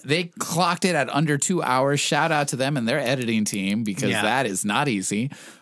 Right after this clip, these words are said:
Speaker 1: Uh, the, the performance itself was very, very good. Uh, the actors were engaged. The audience was here for it. These, these teenagers did not know that they were gonna be so invested in Romeo and Juliet. The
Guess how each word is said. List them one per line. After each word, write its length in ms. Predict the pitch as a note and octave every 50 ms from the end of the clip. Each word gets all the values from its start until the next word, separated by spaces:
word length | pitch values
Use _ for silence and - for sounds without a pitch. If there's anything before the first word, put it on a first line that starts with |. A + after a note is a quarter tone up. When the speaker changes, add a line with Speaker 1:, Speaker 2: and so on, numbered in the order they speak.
| _ _ -
Speaker 1:
Uh, 520 | A2 G#2+ G#2+ G#2 G#2 G#2 G2 F#2+ G2 - - -
the, 320 | B2+ A#2 B2 A2+ G2 G2 - _
the 560 | - G#2+ F#2+ G#2 G2+ F#2+ F#2+ F#2 F2+ F#2 - - - -
performance 520 | - G#2+ - - D3+ D#3+ E3+ F3 D#3+ D#3
itself 440 | C3 A2 - G3+ F3+ E3+ E3 - -
was 480 | A#2+ A2+ A#2 B2 B2+ B2 C3+ C#3 B2+ C3 -
very, 640 | F#2+ G2 F#2+ F#2 G2 G2 G#2 D3+ F3+ F#3 D3 G#2+ G2
very 280 | F2 F#2+ F#2 E2+ E2+
good. 540 | E2+ - G2+ A2+ B2 B2+ C3 C3 B2+ C3+ C3 - - - - _ -
Uh, 120 | F#2 G2
the 160 | F2+ F#2+ F#2+ G#2
actors 420 | A2+ B2+ C3 - - B2+ B2 A2+ B2
were 140 | A#2+ A2
engaged. 480 | G#2+ G#2 G2+ A2+ A2 A2 A2 A2 G#2 - - - - -
The 120 | A2+ A2
audience 580 | - A2+ A#2 A#2+ C3 D3 C#3+ C#3+ C#3+ C#3+ - -
was 140 | G2+ F#2
here 180 | - - B2+ C3
for 200 | B2+ - C#3+ C#3+
it. 100 | C#3 A#2
These, 280 | A2+ A#2+ D3 D3 - -
these 340 | - C#3 F#3 F#3 - -
teenagers 680 | - - E3+ F3 F3+ G3 F#3+ F3+ E3+ G3 F#3+ F#3 F3+ D3+
did 180 | - C#3 G#2+
not 360 | G2+ G2+ A2+ B2 D3+ D#3 C3+
know 420 | C#3 D3+ D3+ C#3 A#2+ G#2+ G2+ F#2+ F#2+
that 180 | G2 B2 A#2+
they 120 | G#2+ C3 B2+
were 100 | C3 C3
gonna 160 | B2 C3 A#2+
be 140 | G#2 A2+ A2+
so 260 | - - - C#3 C3
invested 640 | B2+ A#2+ G#2 A2+ A2+ A2 - - C3+ C3+ C#3 C#3+ D#3+
in 240 | C#3+ - - A#2+ A#2
Romeo 320 | A#2 A2+ A#2 A#2 A#2+ A#2+
and 80 | A#2+ A#2
Juliet. 500 | A#2+ B2 A#2+ A#2 A2 A2 A#2 C3+ D3+ - - - - - - - _ _ -
The 420 | - A#2 A#2+ C#3 C3 B2 A#2+ G#2+